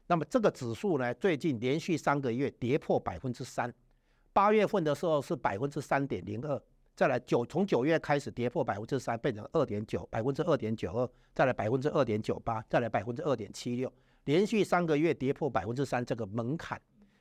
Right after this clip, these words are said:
那么让联准会有信心认为接下来的通膨的，的确还是往下走，向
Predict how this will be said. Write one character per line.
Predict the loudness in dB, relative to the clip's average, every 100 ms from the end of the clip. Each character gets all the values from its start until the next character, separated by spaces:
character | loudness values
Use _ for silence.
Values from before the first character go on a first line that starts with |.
| -4
那 | 0
么 | 2
让 | 4 4
联 | 2 0
准 | -2
会 | 0 0
有 | 0 -8
信 | -2 -2 -2
心 | -2 -4 -6 _ _
认 | 0 2
为 | 0 -6
接 | 0 2
下 | 2 2
来 | 0
的 | -2
通 | -4 -2 -2 -2
膨 | -8 -8
的， | -10 _ _ _ -4
的 | 0
确 | 2 2
还 | 2
是 | -2
往 | -4 -6 -4
下 | 0 0
走， | -2 -12 -14 _ _ _
向 | -12 2 2 2